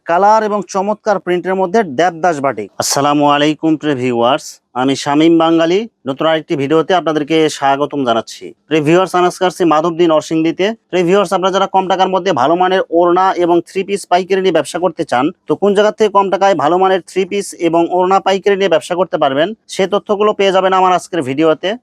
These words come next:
আর এই তথ্যগুলো পেতে হলে অবশ্যই আমার YouTube চ্যানেল শামীম বাঙালি ব্লগ সাবস্ক্রাইব করে দিবেন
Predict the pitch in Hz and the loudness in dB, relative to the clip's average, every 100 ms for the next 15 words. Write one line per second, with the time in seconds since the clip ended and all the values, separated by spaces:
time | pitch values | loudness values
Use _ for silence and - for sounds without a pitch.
0 | - 139 165 196 - 214 214 208 196 190 | -4 -2 0 -4 -4 -4 -2 0 0 0
1 | 180 190 202 180 180 - 202 185 185 190 | 0 2 4 4 0 -4 -2 0 2 2
2 | 196 180 190 196 196 - - 165 170 208 | 4 2 2 2 2 0 -2 2 2 0
3 | 220 _ - - 165 180 208 202 196 190 | -4 _ -14 -4 0 0 -2 0 0 2
4 | 196 180 151 180 - - 160 - 185 185 | 0 2 2 2 -2 -6 -6 0 -2 0
5 | 196 196 196 220 | -2 -2 0 -2